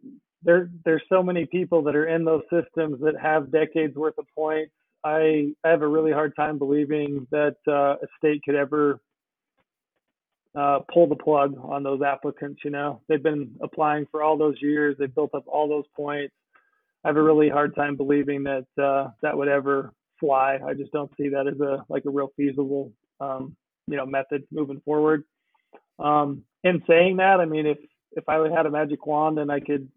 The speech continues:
you know, use it right now and start everything over and, and put everybody on the same page and everybody was happy.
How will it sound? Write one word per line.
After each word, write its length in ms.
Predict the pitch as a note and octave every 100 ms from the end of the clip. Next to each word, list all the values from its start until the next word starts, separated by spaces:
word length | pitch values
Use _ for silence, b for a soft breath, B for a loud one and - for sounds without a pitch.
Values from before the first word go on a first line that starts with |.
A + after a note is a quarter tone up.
| -
you 100 | D3
know, 260 | C#3+ C#3+ - _ _ _ -
use 180 | D#3 D3+
it 120 | D#3+
right 200 | D#3+ D#3
now 320 | D3+ D#3 D#3
and 100 | D3
start 280 | - D#3 D3+
everything 420 | D#3 D3+ C#3+ D3+
over 340 | C#3+ D3+ D3+ D3
and, 180 | C#3+ C#3
and 160 | - D#3
put 160 | D#3
everybody 400 | D#3 D3+ C#3+ D3
on 100 | D3
the 100 | C#3+ -
same 160 | D3 C#3+
page 300 | D3+ D3+ C#3+
and 100 | C#3+
everybody 320 | C#3+ C#3 D3
was 100 | C#3 C3+
happy. 440 | C#3 C#3+ D#3 D3+